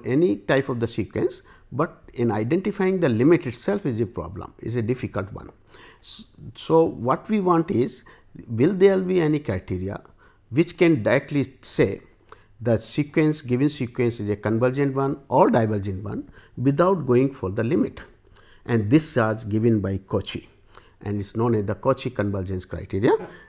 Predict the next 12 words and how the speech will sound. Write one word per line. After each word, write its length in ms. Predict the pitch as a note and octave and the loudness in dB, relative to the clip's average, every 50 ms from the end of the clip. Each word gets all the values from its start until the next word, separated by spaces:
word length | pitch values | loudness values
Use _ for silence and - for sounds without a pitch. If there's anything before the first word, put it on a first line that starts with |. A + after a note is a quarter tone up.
| - | -10
and 140 | - A2 A2+ | -4 -2 -2
it 140 | A#2 A#2 A#2 | -2 -2 -2
is 60 | B2 | -4
a 80 | A#2 G#2+ | -4 -2
one 180 | A2+ C#3+ E3+ | 0 0 0
of 140 | F3 D#3+ D#3+ | 0 0 0
the 100 | D#3 D3 C3+ | 0 0 0
important 640 | A#2+ A#2+ A#2 - D3+ D3+ D3+ - D3 B2 G#2+ - | 0 -2 0 0 0 2 2 2 2 2 0 0
result 460 | G2+ G2 F#2+ - B2 - - - - - - _ _ _ - - - - - _ _ _ - | -4 -4 -2 -2 -2 -4 -4 -8 -16 -20 -20 _ _ _ -20 -20 -20 -20 -20 _ _ _ -2
which 460 | G2 G#2+ C3+ C#3 C#3 - - - - - - - | 2 4 4 4 2 0 -12 -18 -20 -20 -14 -6
relates 500 | A2 A2 A#2+ C#3 E3+ G3 G#3+ G3+ - - | -2 2 4 6 6 6 4 2 -2 -6
the 260 | - A#2+ C3 A#2+ A#2+ | -2 2 2 2 2